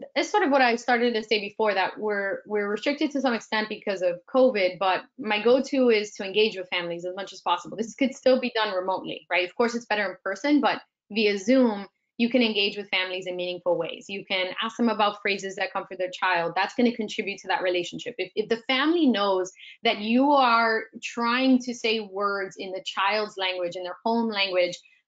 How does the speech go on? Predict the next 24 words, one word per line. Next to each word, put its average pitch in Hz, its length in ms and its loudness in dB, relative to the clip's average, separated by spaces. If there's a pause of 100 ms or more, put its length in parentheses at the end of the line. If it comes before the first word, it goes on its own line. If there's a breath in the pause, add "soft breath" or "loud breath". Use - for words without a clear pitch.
(140)
that 202 220 2
is 190 160 -8
meaningful 240 560 0
to 240 80 -10
the 214 140 -6
child, 233 340 -2
that 220 220 -2
family 220 320 -4
is 180 140 -12
gonna 185 160 -10 (100)
feel 185 200 -2
a 175 40 -4
sense 175 260 -10
of, 170 120 -8
like, 165 260 -4
"Okay, 180 320 -6
you 226 180 -6
care 262 140 0
about 254 220 2
my 226 100 -2
child, 196 400 -4
you 220 140 0
are 220 140 2
invested 185 600 -4